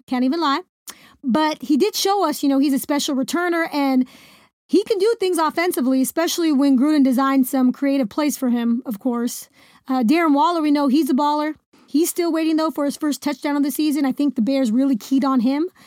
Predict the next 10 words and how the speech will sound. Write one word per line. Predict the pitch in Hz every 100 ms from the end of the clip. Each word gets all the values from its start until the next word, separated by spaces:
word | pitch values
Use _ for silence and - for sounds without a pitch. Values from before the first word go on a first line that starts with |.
| - -
and | 285 262
didn't | 339 285
realize, | 359 330 302
you | 320
know, | 294
the | 285
Raiders | 311 320 311 - - - - _ _ -
had | 247 294 339
other | 370 403
weapons | 466 466 359 320 - - -